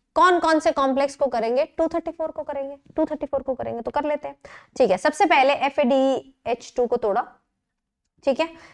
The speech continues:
एफ़एडीएच टू को अगर हम तोड़ेंगे तो एफ़एडी पॉजिटिव बन जाएगा, ऑक्सीडाइज कर दिया, हाइड्रोजन एटम निकाल दिए, इलेक्ट्रॉन्स निकाल दिए। इसने बेटा यहाँ से दो इलेक्ट्रॉन निकाले, किसको दे दिए? बेटा इसने दे दिए सबसे पहले एफ़एडी।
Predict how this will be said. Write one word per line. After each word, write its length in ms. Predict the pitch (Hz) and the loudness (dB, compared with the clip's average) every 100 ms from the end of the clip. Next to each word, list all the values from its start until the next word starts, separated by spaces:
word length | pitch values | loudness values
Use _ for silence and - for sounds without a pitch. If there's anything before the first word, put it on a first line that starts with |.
| - | -6
एफ़एडीएच 540 | - 311 359 311 311 - | -2 4 6 6 4 4
टू 80 | 320 | 2
को 100 | 302 | 4
अगर 200 | 277 294 | 4 4
हम 140 | 277 | 2
तोड़ेंगे 320 | 269 247 262 | 2 2 2
तो 80 | 277 - | 0 -2
एफ़एडी 400 | 254 - 254 240 | -4 2 2 2
पॉजिटिव 400 | 233 202 - 220 | 0 -2 -2 -4
बन 200 | 185 165 | -2 -4
जाएगा, 260 | - - | -6 -4
ऑक्सीडाइज 420 | 175 - 240 262 269 | -4 0 2 2 2
कर 140 | 294 | 0
दिया, 200 | 277 349 | 2 4
हाइड्रोजन 360 | 277 233 233 254 | 4 4 2 2
एटम 200 | 247 254 | 0 0
निकाल 300 | 262 247 254 | 2 4 4
दिए, 240 | 302 320 | 4 4
इलेक्ट्रॉन्स 460 | 254 214 220 196 190 | 4 2 0 -4 -4
निकाल 240 | - - | -6 -6
दिए। 200 | - - - - - | -6 -8 -10 -20 -4
इसने 280 | 285 294 381 | 0 4 6
बेटा 200 | 349 294 | 6 4
यहाँ 260 | 302 285 254 | 2 2 2
से 120 | 294 | 4
दो 180 | 247 247 | 6 6
इलेक्ट्रॉन 360 | 226 208 226 | 4 0 -2
निकाले, 380 | 226 202 - - - _ _ _ _ _ _ _ _ | -2 -4 -4 -6 -8 _ _ _ _ _ _ _ _
किसको 280 | - 339 427 | 0 4 6
दे 160 | 349 311 | 8 8
दिए? 260 | 233 185 180 - | 8 4 0 0
बेटा 180 | 269 339 | 2 4
इसने 320 | 302 320 339 | 4 4 4
दे 140 | 285 | 6
दिए 100 | 262 | 4
सबसे 240 | 285 277 285 | 2 -2 0
पहले 220 | 269 285 | 2 2
एफ़एडी। 680 | 254 254 - 226 202 247 | 2 -2 2 2 4 0